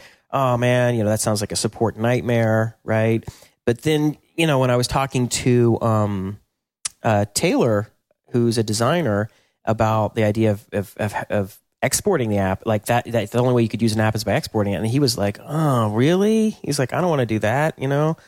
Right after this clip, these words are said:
I don't wanna have to go and set up a website. I just wanna be able to edit and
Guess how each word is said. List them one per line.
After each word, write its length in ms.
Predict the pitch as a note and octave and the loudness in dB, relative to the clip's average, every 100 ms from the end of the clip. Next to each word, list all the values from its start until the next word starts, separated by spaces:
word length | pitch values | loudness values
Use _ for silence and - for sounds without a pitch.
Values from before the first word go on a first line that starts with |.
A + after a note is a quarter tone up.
| _ _ - | _ _ -2
I 60 | |
don't 100 | E3 | 0
wanna 140 | D#3+ C3 | 0 0
have 120 | B2+ | -2
to 60 | |
go 140 | B2+ B2 | 0 0
and 100 | A2+ | 0
set 120 | B2 | -2
up 100 | A#2+ | 0
a 40 | |
website. 520 | G#2+ A2+ A#2 A#2 A#2 A2+ | 0 0 0 0 0 0
I 80 | |
just 220 | A2+ C#3 A#2+ | -2 -4 -2
wanna 240 | C3 B2+ | 0 0
be 80 | B2 | 0
able 180 | A#2 A2 | 0 0
to 160 | - | 0
edit 300 | A#2 B2 A#2 | 0 0 0
and 280 | A2 A2 | -2 -4